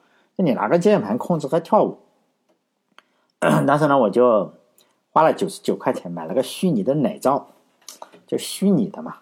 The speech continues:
然后又刷了十几个大喇叭给一个同一个城市的女孩，因为这个女的呢跟我在网上跳舞，<laughs> 跳了好几天，也就是那时候我们上网就跳舞，也，我玩完游戏啊就会去跳舞。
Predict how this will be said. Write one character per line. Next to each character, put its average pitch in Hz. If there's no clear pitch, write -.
然 90
后 120
又 120
刷 143
了 135
十 -
几 170
个 -
大 165
喇 -
叭 -
给 101
一 104
个 143
同 113
一 135
个 143
城 -
市 110
的 127
女 92
孩， -
因 165
为 185
这 214
个 220
女 127
的 95
呢 135
跟 143
我 101
在 131
网 107
上 107
跳 -
舞， 87
<laughs> -
跳 151
了 131
好 127
几 139
天， 110
也 92
就 131
是 123
那 135
时 120
候 123
我 117
们 95
上 113
网 90
就 104
跳 107
舞， 82
也， 90
我 101
玩 101
完 147
游 92
戏 -
啊 82
就 110
会 110
去 107
跳 117
舞。 -